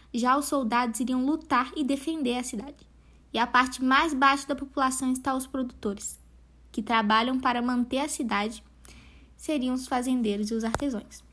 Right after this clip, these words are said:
E a educação de todas essas classes seriam supostamente a mesma, pois ter um cuidado minucioso de, com a educação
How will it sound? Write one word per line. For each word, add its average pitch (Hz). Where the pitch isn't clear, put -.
E 233
a 214
educação 220
de 226
todas 320
essas 311
classes 269
seriam 254
supostamente 269
a 269
mesma, 208
pois 277
ter 320
um 349
cuidado 285
minucioso 294
de, 247
com -
a 240
educação 240